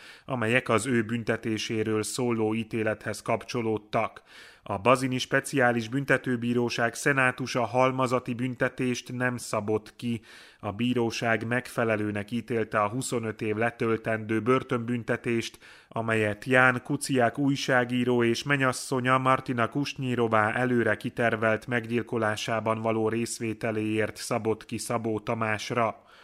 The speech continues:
Az újságíró és jegyese meggyilkolása óta már több mint négy év eltelt. A tragikus tett a szlovák történelem mementójává vált.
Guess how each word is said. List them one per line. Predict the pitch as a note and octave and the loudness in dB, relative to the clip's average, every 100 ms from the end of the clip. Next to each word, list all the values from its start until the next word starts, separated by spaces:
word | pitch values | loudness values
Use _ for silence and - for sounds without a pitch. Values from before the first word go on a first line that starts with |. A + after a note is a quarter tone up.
| - | -12
Az | - A2+ G#2+ | -2 0 2
újságíró | C3+ D#3+ D#3 D3 C#3+ C#3 C3+ B2+ | 2 0 4 6 6 4 4 4
és | B2 B2 | 4 2
jegyese | C#3+ C#3+ C3+ B2+ C3 | 2 4 4 2 0
meggyilkolása | B2+ C3+ C3 C3 C#3 B2+ B2 - A#2+ | 0 2 0 0 4 4 4 2 0
óta | B2+ C3+ C3+ | 2 2 2
már | B2 A#2+ A2+ | 2 2 2
több | - C#3 A#2+ | 2 0 0
mint | B2+ A#2 B2+ | -4 -4 -6
négy | B2+ C3 B2+ A2+ | -2 0 0 0
év | A#2+ A2+ | 0 0
eltelt. | B2 A#2+ A#2+ - B2 A#2 A#2 - - - - | 2 4 4 4 6 6 4 -2 -16 -20 -4
A | - A2+ | 2 2
tragikus | C3+ C3+ C3+ C3 B2 - | 4 4 4 -2 -4 -4
tett | - B2 B2+ - | 0 0 0 0
a | A#2 | 0
szlovák | G#2+ - C3 A#2+ G#2+ - | 0 -2 0 2 0 0
történelem | B2+ A#2+ B2+ A#2 A2+ A2 G#2 | 0 0 -2 -2 0 0 0
mementójává | G#2 A2+ A#2 A2+ G#2 A#2 G#2+ G#2+ G#2 G#2 G#2 | -2 -2 -2 -2 -4 -2 0 2 0 2 0
vált. | G2+ A2 G#2+ G2+ - | 4 4 4 2 -4